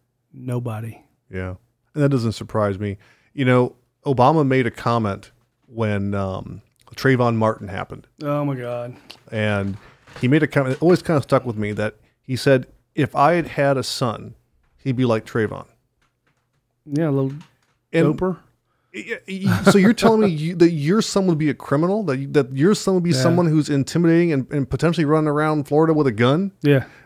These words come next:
Speaker 2: Um, you know, and so, and, and after Trayvon,
Speaker 1: He just
Speaker 2: you had
Speaker 1: wanted some Skittles.
Speaker 2: <laughs> after Trayvon, you had Michael Brown, you had Eric,
Speaker 1: Yeah.
Speaker 2: Eric Garner up in New York.
Speaker 1: Yep.
Speaker 2: But, and, and each and every time,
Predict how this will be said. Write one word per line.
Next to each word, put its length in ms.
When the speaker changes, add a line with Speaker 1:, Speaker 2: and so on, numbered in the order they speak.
Speaker 2:
Um, 560
you 100
know, 280
and 120
so, 300
and, 180
and 120
after 260
Trayvon, 440
Speaker 1:
He 40
just 120
Speaker 2:
you 20
had 60
Speaker 1:
wanted 180
some 160
Skittles. 640
Speaker 2:
<laughs> 40
after 340
Trayvon, 500
you 60
had 100
Michael 260
Brown, 300
you 80
had 160
Eric, 260
Speaker 1:
Yeah. 220
Speaker 2:
Eric 280
Garner 300
up 140
in 80
New 80
York. 340
Speaker 1:
Yep. 180
Speaker 2:
But, 200
and, 160
and 300
each 280
and 140
every 320
time, 560